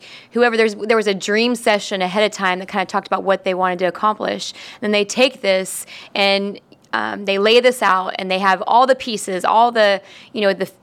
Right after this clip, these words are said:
the foundation, how the boards are gonna go up to build the walls, how the wiring, how the plumbing, all these different things.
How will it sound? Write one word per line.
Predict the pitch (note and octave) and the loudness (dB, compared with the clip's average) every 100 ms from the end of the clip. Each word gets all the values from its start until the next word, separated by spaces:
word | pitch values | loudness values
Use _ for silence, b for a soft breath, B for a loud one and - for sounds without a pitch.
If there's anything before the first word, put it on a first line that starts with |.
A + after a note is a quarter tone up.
| _ | _
the | G3+ | -4
foundation, | G3 G#3 G#3+ G#3+ G3+ - F#3+ E3+ E3+ E3+ | 2 2 4 4 2 0 -2 -4 -4 -2
how | G3+ A3 | 4 4
the | A3 | 4
boards | G3 G#3+ G#3+ G3+ | -2 0 0 0
are | |
gonna | G#3 G3+ | 0 0
go | G3 | 0
up | G3+ G3+ | 0 0
to | G3 | -2
build | G3+ G3 | 0 0
the | G3+ | -2
walls, | F3+ F3 F3 - - | 0 0 0 -4 0
how | A3 A3+ | 4 4
the | A#3 | 4
wiring, | G3 F3 E3+ E3+ E3+ F3 | 4 2 2 -2 -6 0
how | G#3+ A#3 | 4 4
the | A#3+ | 2
plumbing, | - G#3 F3+ F#3+ | -2 -2 -2 0
all | G#3+ | 0
these | A3+ A3+ | 0 -2
different | A#3 A3 G3+ A3+ | -2 -2 -6 -2
things. | A#3+ G3+ | -2 -2